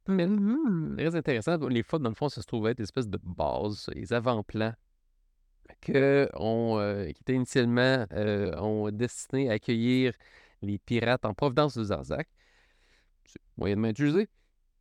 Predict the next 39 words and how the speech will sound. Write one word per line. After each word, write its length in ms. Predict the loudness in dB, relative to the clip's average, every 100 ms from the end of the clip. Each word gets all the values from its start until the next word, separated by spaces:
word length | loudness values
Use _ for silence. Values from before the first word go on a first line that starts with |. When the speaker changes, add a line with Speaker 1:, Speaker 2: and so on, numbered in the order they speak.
| _ _ _ _ _ _ _ 2
Speaker 1:
Euh, 280 | 4 4
mais 160 | 4 4
reste 240 | 4 2
que 160 | 2 0
c'est 240 | 0 -2
une 100 | -2
structure 500 | -2 -4 -6 -2 -2
qui, 220 | -2 -4 -2
une 140 | -2
fois 200 | 0 0
détruite, 640 | 0 -6 -4 -2 -2 -8 -8 -2
permet 360 | 0 2 0 -2 -8
d'assurer, 720 | -4 -2 -2 -2 -4 -2 0
on, 140 | 0
de 100 | 0
donner 260 | 2 4 4
la 120 | 2
victoire, 800 | 0 -6 -2 0 2 2 0 -8 -14 -6
euh, 420 | -4 -2 -2 -2
aux 240 | -2 -2
gens 220 | 0 -2
de 260 | 0 2 0
Factional 540 | -2 -4 -4 0 0 0
Warfare, 460 | -2 0 0 0
des, 440 | 0 2 2 2 0
euh, 640 | -2 0 0 0 -2 -4
soit 180 | -4 -4
des, 80 | -2
dans 140 | -2
le 40 | -2
fond, 180 | -2 -4
dans 60 |
ce, 80 | -4 -6
dans 160 | -6
ce 60 | -4
cas-là, 180 | -4 -4
c'est 180 | -4 -4
des 180 | -4
galantes, 580 | -2 -2 -2 -2 -4 -6